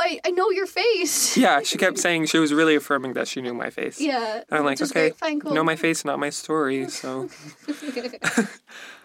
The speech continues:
Speaker 2: But yeah, she's like, "Oh, I know you're, you're, there's a Taylor here. One of you guys is a Taylor." So it, it's like, "Okay, yeah, you got that."
Speaker 1: Yeah.
Speaker 2: So, you
Speaker 1: Yeah.
Speaker 2: know, great. I was honestly just about to be like, "Yeah,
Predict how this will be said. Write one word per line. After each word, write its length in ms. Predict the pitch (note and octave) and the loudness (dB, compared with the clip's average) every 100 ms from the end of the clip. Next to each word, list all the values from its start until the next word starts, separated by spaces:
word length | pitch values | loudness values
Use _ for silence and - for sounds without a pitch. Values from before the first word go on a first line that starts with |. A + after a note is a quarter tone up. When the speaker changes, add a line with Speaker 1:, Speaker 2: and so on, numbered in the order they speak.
| _ | _
Speaker 2:
But 160 | D#3+ | 2
yeah, 200 | E3+ F3 | 4 4
she's 280 | C#3+ F3 F3 | 4 4 4
like, 420 | F3+ D3+ - - _ _ | 4 2 0 -12 _ _
"Oh, 80 | G3+ | 0
I 100 | G3 | 2
know 120 | G3 | 2
you're, 160 | F#3+ F3+ | 0 -2
you're, 240 | F3+ G3 G3 | 0 2 4
there's 220 | F#3 F#3 | 2 2
a 60 | |
Taylor 340 | - G#3 F3 C#3 | 2 2 4 4
here. 180 | C#3+ C3+ | 4 4
One 160 | E3+ | 4
of 100 | F3 | 4
you 80 | E3+ | 2
guys 220 | D3+ D3 | 2 0
is 100 | C#3 | 0
a 60 | D3 | 0
Taylor." 520 | - C#3 - - - _ _ | 0 0 0 -4 -8 _ _
So 260 | - D#3+ D3 | -2 2 4
it, 260 | C#3 - - _ _ _ - | 4 -2 -14 _ _ _ 0
it's 280 | D3+ D3 | 2 4
like, 280 | D3 C#3 C3 | 2 2 2
"Okay, 320 | - D3+ D#3 D#3+ | 0 2 2 2
yeah, 200 | E3 - | 2 0
you 140 | - E3 | 0 0
got 260 | E3 E3 - | 2 0 2
that." 260 | C3 C#3+ | 2 2
Speaker 1:
Yeah. 280 | C4+ D#4 G3+ | 0 -2 -2
Speaker 2:
So, 400 | - C3+ C3 C3+ - _ _ _ | -2 0 0 -4 -10 _ _ _
you 100 | D#3 | -8
Speaker 1:
Yeah. 60 | D3+ | -6
Speaker 2:
know, 80 | D#3+ - | -6 -2
great. 260 | F3+ F3+ - | 0 2 2
I 140 | F3 | 2
was 180 | A3+ - | 2 0
honestly 460 | D#3+ D3+ F3+ F3+ | 0 0 2 2
just 280 | E3 C#3+ - | 2 0 0
about 280 | - C#3 C3+ | -2 -2 -2
to 80 | C#3 | 0
be 100 | C3+ | 0
like, 180 | C3 - | -2 -2
"Yeah, 240 | F3+ D#3+ | -2 -2